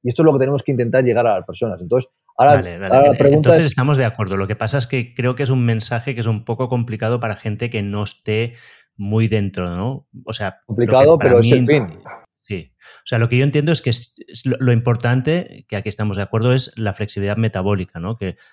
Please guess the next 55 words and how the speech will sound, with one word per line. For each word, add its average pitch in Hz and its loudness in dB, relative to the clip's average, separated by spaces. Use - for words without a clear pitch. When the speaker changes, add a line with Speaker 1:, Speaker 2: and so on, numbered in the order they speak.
Speaker 2:
nuestro, 101 -4
nuestra 113 -2
fuente 139 0
de 135 2
energía 117 -2
principal 107 -2
durante 98 -6
el 98 -4
noventa 107 -2
por - -6
ciento 104 -4
del 98 -4
tiempo 127 -2
tiene 101 -4
que 95 -8
ser 95 -10
las 90 -10
grasas. - -12
Esto 113 -6
es 104 0
evidente, 113 -2
pero 120 2
que 123 0
la 107 0
mayor 101 -4
parte 110 -4
de 110 0
la 104 -4
gente, 113 0
después 98 -4
de 110 0
toda 107 0
una 107 -2
vida 117 0
de 90 -6
que 87 -12
no 95 -4
han 92 -4
activado 98 -4
las 98 -4
grasas 107 -6
en 87 -10
su 104 -8
vida 120 -2
porque 90 -12
siempre 98 -10
tienen 107 -4
glucosa 98 -6
en 98 -8
sangre 113 -4
constante, 117 -4
pues 101 -8
no 92 -6
son 98 -6
capaces. 90 -12